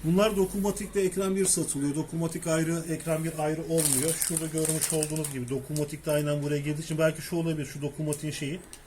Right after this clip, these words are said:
Ee, söküp tekrar Dokunmatik takılabilir ama uğraşması zor. Komple ekranda beraber alırsınız.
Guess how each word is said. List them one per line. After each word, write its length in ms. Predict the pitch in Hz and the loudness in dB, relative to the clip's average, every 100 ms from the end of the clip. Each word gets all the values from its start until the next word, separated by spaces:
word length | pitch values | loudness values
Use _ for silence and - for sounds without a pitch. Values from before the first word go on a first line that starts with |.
| - - - - - - - - | -20 -20 -20 -20 -20 -20 -16 -6
Ee, 200 | 143 139 - | -2 -2 -4
söküp 520 | - 156 160 165 - | -4 -4 -4 -8 -6
tekrar 340 | 160 160 156 | -4 0 0
Dokunmatik 440 | 151 143 156 151 - | 0 -4 -4 -4 -6
takılabilir 460 | 160 160 160 185 | -6 -2 -2 0
ama 200 | 196 143 135 | 0 -2 -4
uğraşması 580 | 170 156 147 156 143 170 | -4 0 0 -2 -6 -4
zor. 180 | 147 160 - - - - - - - - | -4 -4 -6 -18 -20 -20 -20 -20 -12 -2
Komple 300 | 180 170 170 | -2 0 -4
ekranda 420 | 165 165 160 160 | 0 0 0 0
beraber 340 | 160 156 160 | 2 2 2
alırsınız. 480 | 147 127 127 180 - | 0 -2 -4 -6 -6